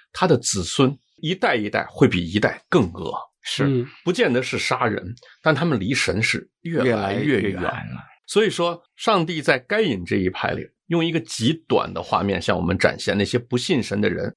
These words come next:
Speaker 1: 他们会怎样？他们会没吃的吗？不见得。
Speaker 2: 嗯。
Speaker 1: 他们会没喝的吗？不见得。他们会没有世界上的这些物质供应吗？不见得，因为他们在神的普遍保守之下的。
Speaker 2: 对。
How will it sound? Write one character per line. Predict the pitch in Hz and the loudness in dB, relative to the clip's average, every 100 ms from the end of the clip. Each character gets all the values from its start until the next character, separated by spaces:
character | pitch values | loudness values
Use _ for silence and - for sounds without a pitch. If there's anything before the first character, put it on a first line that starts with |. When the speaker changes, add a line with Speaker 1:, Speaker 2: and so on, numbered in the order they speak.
| - | -6
Speaker 1:
他 | - 160 | -2 0
们 | 151 95 | 0 -2
会 | - 131 | 0 0
怎 | - - - - | 0 -4 -8 0
样？ | 120 - _ _ | 0 0 _ _
他 | 220 | -4
们 | 240 247 | 0 0
会 | 214 | 0
没 | 135 160 | 0 0
吃 | - 220 | 0 0
的 | 180 | 2
吗？ | 135 127 _ | -2 -6 _
不 | - | -4
见 | - 95 78 | 2 2 0
得。 | - - - 120 | -8 -12 -4 -2
Speaker 2:
嗯。 | 107 - - | -2 -6 -4
Speaker 1:
他 | 220 | -2
们 | 185 | 0
会 | 175 | 0
没 | 107 117 | 0 0
喝 | 147 196 190 | -2 -2 0
的 | 135 | -2
吗？ | 104 - | -4 -4
不 | 98 | 0
见 | - - | 2 2
得。 | - - 120 - - - | 0 -4 -6 -14 -16 -10
他 | - | -6
们 | 233 208 | -2 -2
会 | - 202 | 0 2
没 | 117 123 | 2 2
有 | 123 | 0
世 | 101 - 139 | -2 -2 0
界 | 135 | 0
上 | 120 104 | 0 0
的 | 104 | 0
这 | 131 110 | 0 -2
些 | - 127 120 123 - 180 | -2 0 0 0 -6 -2
物 | 180 | 0
质 | 120 | 0
供 | 120 151 | 0 0
应 | 143 110 | 2 0
吗？ | 92 - - | -2 -8 -4
不 | 98 | 0
见 | 135 85 95 | 2 2 0
得， | 80 | -2
因 | 131 | 0
为 | 127 | 0
他 | - | -2
们 | 120 | -2
在 | 110 | 0
神 | 98 - 98 | 0 0 -2
的 | 101 - | -2 -6
普 | - 95 | -14 0
遍 | 104 98 | 2 2
保 | 76 | 0
守 | 92 - | -2 -4
之 | 123 | -6
下 | 117 135 - | -2 -2 -2
的。 | - | -6
Speaker 2:
对。 | - | -12